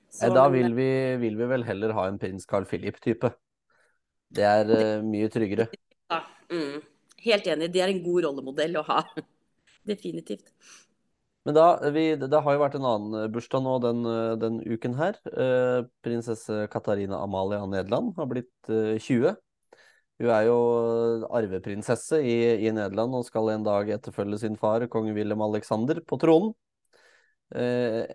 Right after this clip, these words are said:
Speaker 2: det blir vel da den fjerde regjerende dronningen av Nederland den dagen hun tar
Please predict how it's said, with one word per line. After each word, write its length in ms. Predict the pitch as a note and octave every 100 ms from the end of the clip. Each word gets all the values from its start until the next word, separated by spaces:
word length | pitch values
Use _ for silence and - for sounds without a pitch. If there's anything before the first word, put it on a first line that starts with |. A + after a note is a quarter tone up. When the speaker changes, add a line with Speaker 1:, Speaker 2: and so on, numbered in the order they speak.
| - -
Speaker 2:
det 200 | B2 B2
blir 160 | B2 B2
vel 80 |
da 80 | B2 A#2
den 120 | C3+
fjerde 560 | - - C#3+ A#2+ F#2 G2+
regjerende 420 | B2+ A2+ G2+ A#2+ B2
dronningen 380 | A#2+ G2 G2+
av 120 | A2+ G#2+
Nederland 340 | F#2+ A2+ C#3+
den 160 | B2+ A#2+
dagen 280 | G#2 G#2+ A#2
hun 140 | G#2+ G#2+
tar 140 | G#2